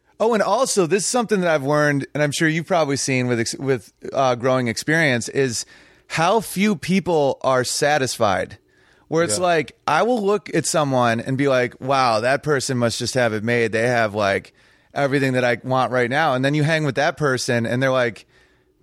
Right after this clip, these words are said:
Speaker 1: "Man, why aren't I the next one?" It's always, it's like everyone's necks ache from looking up.
Speaker 2: Well, no, like, there is no top. Like, you look at, so, like, I'm, I, I'm trying to think, but, like, look at Bill. I mean, I don't know if Bill, th-, it's hard to say because, like,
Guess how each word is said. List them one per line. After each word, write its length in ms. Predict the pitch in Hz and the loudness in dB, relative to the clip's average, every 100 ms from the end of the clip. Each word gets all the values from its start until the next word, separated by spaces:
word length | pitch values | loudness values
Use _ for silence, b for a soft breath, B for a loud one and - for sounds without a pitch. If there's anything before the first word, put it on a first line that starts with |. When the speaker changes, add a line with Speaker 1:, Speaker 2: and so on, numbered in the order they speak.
| - | -10
Speaker 1:
"Man, 360 | 135 151 156 127 | -4 0 0 0
why 240 | 127 143 | 2 2
aren't 120 | 143 | 2
I 140 | 139 117 | 0 0
the 80 | |
next 340 | 117 143 147 147 | 0 -2 -2 -2
one?" 160 | 143 | 0
It's 160 | 139 - | 0 0
always, 340 | 175 196 190 | 0 0 -2
it's 220 | 196 160 180 | -2 -2 0
like 160 | 165 | -2
everyone's 420 | 160 175 208 165 | 0 0 0 0
necks 480 | 139 143 147 - - - - | 0 2 0 0 -4 -4 -4
ache 200 | 156 143 | 0 0
from 220 | - 131 123 | 0 0 2
looking 280 | 117 120 | 0 0
up. 240 | 107 73 - - b b b | 0 0 -6 -18 b b b
Speaker 2:
Well, 100 | 143 | -2
no, 280 | 151 202 - | 2 0 0
like, 380 | 147 135 127 107 | -2 -4 -6 -4
there 160 | 165 226 | 0 0
is 180 | 208 143 | -2 0
no 160 | 107 | 0
top. 380 | - 104 92 - | 2 0 0 -2
Like, 160 | 127 147 | -4 -2
you 140 | 147 | -2
look 220 | 180 208 | -2 -2
at, 80 | 185 - | -6 -8
so, 140 | - 156 | -2 0
like, 240 | 143 120 b b b b | 0 -4 b b b b
I'm, 140 | 156 165 _ _ - | -2 -2 _ _ -2
I, 240 | 123 123 | 0 0
I'm 200 | - 131 | 0 -2
trying 220 | - 139 120 | 0 0 0
to 60 | |
think, 300 | - 120 107 | -2 -4 -2
but, 140 | 113 110 | -2 -2
like, 260 | 98 - b b b | -4 -8 b b b
look 180 | 151 170 | -4 -2
at 200 | - 110 | -6 -2
Bill. 360 | 120 95 - _ _ - | 0 0 -4 _ _ -4
I 80 | 135 | 0
mean, 140 | 165 | 2
I 20 | |
don't 140 | 190 165 | 2 0
know 80 | 127 | -2
if 100 | - | 0
Bill, 220 | 110 101 | -2 0
th-, 260 | - 160 | -2 0
it's 200 | 165 170 | 0 -2
hard 180 | - 220 | 0 0
to 60 | 165 | 0
say 180 | 147 120 | 0 0
because, 240 | 117 120 | 0 0
like, 280 | 120 95 | 0 -2